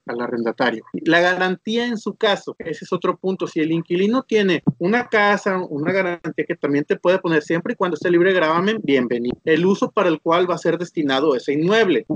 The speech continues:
Muchas veces nos hemos topado con gente que tiene, eh, una casa,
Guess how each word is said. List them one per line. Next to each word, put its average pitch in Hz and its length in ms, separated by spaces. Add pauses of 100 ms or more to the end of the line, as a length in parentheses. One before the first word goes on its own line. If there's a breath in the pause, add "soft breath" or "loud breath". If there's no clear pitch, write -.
Muchas 156 320
veces 190 480
nos 143 220
hemos 143 200
topado 165 540
con 135 180
gente 143 480
que 135 80
tiene, 139 720
eh, 127 200
una 143 280
casa, 165 500